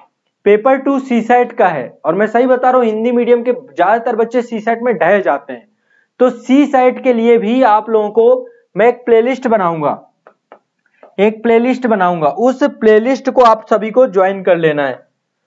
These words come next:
ठीक है। एक प्लेलिस्ट मैं बनाऊंगा, कल एक प्लेलिस्ट आप लोग को मिल जाएगी आजाद आईएएस एकेडमी में,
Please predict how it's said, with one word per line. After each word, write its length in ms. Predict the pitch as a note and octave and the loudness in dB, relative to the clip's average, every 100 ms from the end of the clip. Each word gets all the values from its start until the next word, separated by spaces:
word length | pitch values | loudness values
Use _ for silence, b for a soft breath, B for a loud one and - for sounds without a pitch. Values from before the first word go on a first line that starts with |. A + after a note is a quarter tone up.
| _ _ | _ _
ठीक 160 | G#3 G#3+ | 0 4
है। 60 | |
एक 200 | A#3+ A#3+ A#3 | 2 2 2
प्लेलिस्ट 460 | A3 A3+ C4 C4 | 2 2 -2 -2
मैं 160 | B3+ B3+ | -2 0
बनाऊंगा, 360 | G#3+ G#3 A3+ A#3+ | 0 -2 0 -2
कल 340 | - B3 B3+ | 0 0 2
एक 180 | B3 B3 | 2 0
प्लेलिस्ट 400 | A3+ G#3+ G#3+ A#3 | 0 0 0 -2
आप 180 | G#3+ A3 | -2 0
लोग 120 | G#3+ | 0
को 80 | A3+ | 0
मिल 160 | G3 F#3 | 0 0
जाएगी 400 | F#3 F#3 A#3 A#3+ - _ | 0 0 -6 -8 -16 _
आजाद 460 | F3 F#3+ F#3+ G#3+ A#3 | 0 2 4 2 4
आईएएस 320 | G#3+ G#3+ G#3+ | 2 2 0
एकेडमी 420 | G#3 F#3 D#3+ E3 | 0 -2 0 -2
में, 140 | D3+ | -2